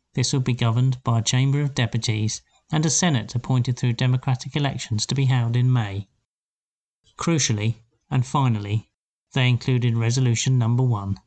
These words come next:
Full independence was to be granted on the thirtieth of June nineteen sixty. There was to be no thirty-year plan or even a five-year plan. Faced with civil unrest and violence, the Belgians were leaving.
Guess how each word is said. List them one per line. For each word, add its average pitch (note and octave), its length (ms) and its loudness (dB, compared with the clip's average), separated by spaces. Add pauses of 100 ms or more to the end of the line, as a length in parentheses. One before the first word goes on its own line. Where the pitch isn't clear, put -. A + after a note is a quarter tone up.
(800)
Full A#2+ 440 0
independence B2 680 0
was A#2+ 120 0
to - 80 -4
be C3 120 0
granted A#2+ 440 0
on A#2 140 2
the A2+ 80 2
thirtieth D3+ 540 -2
of E3+ 100 -2
June A2+ 380 0
nineteen A2+ 420 0
sixty. - 600 -4 (580)
There C3 140 2
was A#2+ 120 2
to - 80 -2
be B2 120 2
no B2 260 2
thirty-year B2 600 0
plan G#2 500 -2
or D3 100 2
even F3 220 2
a E3 60 2
five-year C#3 600 0
plan. G2+ 460 -4 (480)
Faced - 420 -2
with A2 100 0
civil B2+ 360 0
unrest A#2+ 600 -2 (120)
and D#3 140 2
violence, A2+ 680 0 (320)
the - 80 -4
Belgians G#2+ 720 -2
were A#2+ 100 0
leaving. G#2+ 440 0